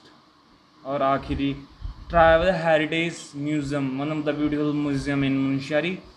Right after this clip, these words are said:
एक ही museum है, आप जाके वहाँ explore कर सकते हो Tribal की चीज़ें क्या क्या होती है, Tribal,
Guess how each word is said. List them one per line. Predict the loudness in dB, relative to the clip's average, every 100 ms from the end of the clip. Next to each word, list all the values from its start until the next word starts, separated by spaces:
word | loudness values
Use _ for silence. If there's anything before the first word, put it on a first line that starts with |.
| -10 -4
एक | -2
ही | 0
museum | 0 0 0 0 0
है, | -2
आप | -2 -2
जाके | 0 0 0 -4
वहाँ | -4 -4
explore | -8 -10 -6 -6
कर | -6
सकते | -8 -8
हो | -8
Tribal | -2 0 0 -2
की | -4
चीज़ें | -6 -6 -4
क्या | -4
क्या | -2
होती | -2 -2 -6
है, | -6 -6
Tribal, | 0 0 2 0